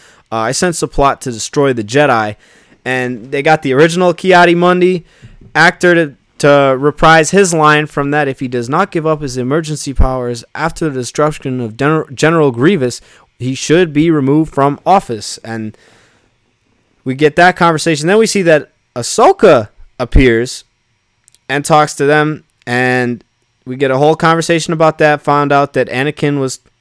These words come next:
gone to told Palpatine that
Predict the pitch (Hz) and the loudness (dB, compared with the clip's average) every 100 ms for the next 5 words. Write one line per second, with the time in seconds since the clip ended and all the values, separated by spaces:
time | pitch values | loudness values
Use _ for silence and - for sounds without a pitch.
0 | _ - 110 123 - 117 135 143 160 151 | _ -14 -10 -8 -10 -6 2 4 4 2
1 | _ _ _ _ _ - 160 233 - - | _ _ _ _ _ 0 4 4 2 -2
2 | 139 127 117 113 - - _ _ _ _ | 0 0 -2 -4 -10 -20 _ _ _ _
3 | 95 123 127 123 | -14 -2 0 0